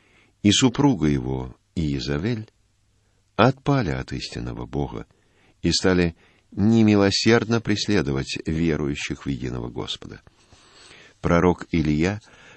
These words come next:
предрек, что В Самарии не будет дождя три с половиной года.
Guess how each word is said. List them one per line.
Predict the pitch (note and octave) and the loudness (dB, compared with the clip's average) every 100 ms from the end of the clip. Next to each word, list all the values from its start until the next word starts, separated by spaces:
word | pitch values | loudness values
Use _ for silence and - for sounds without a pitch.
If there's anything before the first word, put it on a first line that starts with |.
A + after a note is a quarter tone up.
| _ | _
предрек, | F2 F#2+ E2+ G#2+ C3+ - - _ _ _ - | 4 4 6 4 4 0 -12 _ _ _ -14
что | - - D#2+ D2 - _ _ | -4 4 4 4 -2 _ _
В | - - | -8 0
Самарии | G2+ F2 E2+ F2+ B2+ | 6 6 6 2 0
не | D2 C2+ | 0 0
будет | C2+ D#2 D2 | -2 -2 -4
дождя | C2+ D2+ - F#2+ | -4 -4 -2 -4
три | G#2 C#2+ C#2+ | -4 -6 -6
с | |
половиной | - D#2 C#2 B1 B1+ | -6 -8 -6 -6 -8
года. | B1 G1+ - | -8 -10 -12